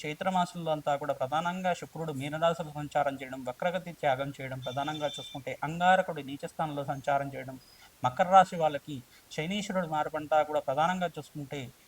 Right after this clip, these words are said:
ఏలినాటి శని ప్రభావం నుంచి బయటపడడం అనేది విపరీత రాజయోగానికి కారణమవుతుంది. ఈ సంవత్సరం అంతా కూడా విశ్వావసునామ సంవత్సరంలో మంచి ఫలితాలు పొందే, రాజయోగాన్ని ఫలితాలు పొందే ప్రధానమైన గ్రహం, ప్రధానమైన రాశి ఏంటిదంటే మకర రాశి అని చెప్పేసుకోవచ్చు.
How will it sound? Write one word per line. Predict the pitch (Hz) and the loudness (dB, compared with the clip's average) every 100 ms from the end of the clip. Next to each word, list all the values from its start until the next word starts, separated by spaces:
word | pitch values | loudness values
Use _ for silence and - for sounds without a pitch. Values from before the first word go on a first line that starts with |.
| - | -8
ఏలినాటి | 139 175 202 214 202 196 | -6 -4 -2 4 4 4
శని | - 165 | -2 -6
ప్రభావం | 151 147 151 156 151 | 0 4 6 4 0
నుంచి | 139 123 | -8 -8
బయటపడడం | 127 135 139 131 131 | -8 -4 -6 -4 -8
అనేది | 131 123 127 | -10 -14 -16
విపరీత | 135 175 190 202 | -10 -8 -6 -2
రాజయోగానికి | 170 143 131 143 135 147 - | 0 0 -2 -8 -6 -6 -2
కారణమవుతుంది. | 131 131 131 127 - 120 | -2 -2 -8 -10 -12 -12
ఈ | 123 131 | -12 -8
సంవత్సరం | 147 160 180 | -8 -6 -6
అంతా | 156 147 147 | -4 -2 -2
కూడా | 156 165 180 - - - | -2 -4 -6 -12 -20 -10
విశ్వావసునామ | 147 196 202 202 185 156 | -6 0 0 0 -2 -2
సంవత్సరంలో | 147 139 143 151 170 | -4 -8 -10 -8 -6
మంచి | 160 151 170 208 | -4 -6 -8 -6
ఫలితాలు | 180 160 165 165 | -4 -2 0 0
పొందే, | 156 151 151 | 0 -6 -4
రాజయోగాన్ని | 143 135 160 156 165 160 | 0 -2 -2 -8 -6 -6
ఫలితాలు | 143 135 127 151 143 | -6 -8 -6 -6 -6
పొందే | 143 135 143 143 - - - _ | -10 -8 -8 -10 -14 -20 -20 _
ప్రధానమైన | 131 139 190 208 202 | 2 6 6 4 0
గ్రహం, | 151 139 156 143 139 | 0 0 0 -4 0
ప్రధానమైన | 147 170 196 180 143 | 4 6 6 2 2
రాశి | 135 170 220 | 4 4 2
ఏంటిదంటే | 190 151 147 143 135 147 139 _ _ 131 | -4 -4 -4 -4 -4 -6 -6 _ _ -6
మకర | 127 190 | 2 4
రాశి | 175 175 - 170 | 8 6 4 -6
అని | 156 | -6
చెప్పేసుకోవచ్చు. | 147 - 151 - - 147 - 127 | -8 -8 -8 -8 -10 -10 -10 -12